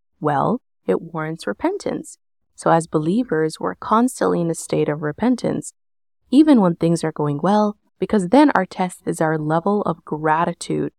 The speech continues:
that is rooted in worship, and we always fall short on this. We learn this from the beautiful story of Dawood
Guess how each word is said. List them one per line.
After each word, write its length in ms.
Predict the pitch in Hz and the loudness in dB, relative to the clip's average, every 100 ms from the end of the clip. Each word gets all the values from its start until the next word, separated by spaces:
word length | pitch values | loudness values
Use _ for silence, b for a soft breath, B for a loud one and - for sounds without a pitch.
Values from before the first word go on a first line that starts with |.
| _ | _
that 200 | 185 180 170 | -10 -8 -4
is 160 | 165 | -6
rooted 480 | 156 175 208 220 226 - | -4 0 2 2 0 0
in 280 | 175 165 151 | -2 -2 -4
worship, 480 | 156 165 - - - | -4 -4 -6 -8 -6
and 160 | 180 190 | -6 -6
we 160 | 214 - | -6 0
always 560 | 262 277 196 151 160 - _ _ - | 2 4 2 0 -2 -10 _ _ -4
fall 160 | 156 156 | -2 -2
short 320 | - 214 190 | -2 -2 -2
on 180 | - 147 | -2 -4
this. 300 | - - - _ _ _ _ | -4 -6 -10 _ _ _ _
We 100 | 240 | 2
learn 300 | 233 277 285 | 6 6 6
this 180 | 208 - | 2 0
from 220 | - 180 | -2 -2
the 80 | 175 | -2
beautiful 460 | 170 208 220 - | -4 -4 -4 -6
story 540 | - - 165 156 156 160 | -8 -6 -6 -4 -4 -6
of 120 | 165 | -6
Dawood 580 | 175 156 - 185 190 | -4 -4 -4 -4 -6